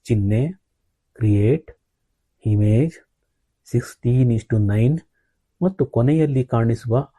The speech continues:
ಬ್ಲೂ ಬ್ಲರ್ ಹ್ಯಾರೋ ಮಾರ್ಕ್, ಇದು ನೆನಪಿರಲಿ, ಈ ಹ್ಯಾರೋ ಮಾರ್ಕ್ ಈಗ ಬ್ಲರ್ ಇದೆ। ಇಮೇಜ್ ಮತ್ತು ಪ್ರಾಂಪ್ಟ್ ಎಲ್ಲವನ್ನು ಹಾಕಿದ ಮೇಲೆ ಈ ಹ್ಯಾರೋ ಮಾರ್ಕ್ ಡಾರ್ಕ್ ಬ್ಲೂ ಆಗಿ ಬರುತ್ತೆ। ಕ್ರಿಯೇಟ್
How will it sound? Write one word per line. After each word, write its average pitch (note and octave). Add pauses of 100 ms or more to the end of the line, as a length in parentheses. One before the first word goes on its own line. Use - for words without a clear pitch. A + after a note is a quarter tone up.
(200)
ಬ್ಲೂ B2+ (500)
ಬ್ಲರ್ B2+ (140)
ಹ್ಯಾರೋ B2
ಮಾರ್ಕ್, G2+ (400)
ಇದು B2+ (500)
ನೆನಪಿರಲಿ, A#2+ (440)
ಈ C3
ಹ್ಯಾರೋ A#2
ಮಾರ್ಕ್ B2 (100)
ಈಗ C3+
ಬ್ಲರ್ A#2+
ಇದೆ। G2+ (440)
ಇಮೇಜ್ D#3+
ಮತ್ತು D#3
ಪ್ರಾಂಪ್ಟ್ C3
ಎಲ್ಲವನ್ನು C#3+
ಹಾಕಿದ B2+
ಮೇಲೆ A2+ (280)
ಈ B2
ಹ್ಯಾರೋ A2+
ಮಾರ್ಕ್ A#2 (520)
ಡಾರ್ಕ್ B2 (120)
ಬ್ಲೂ A#2
ಆಗಿ A#2 (300)
ಬರುತ್ತೆ। - (1200)
ಕ್ರಿಯೇಟ್ D3+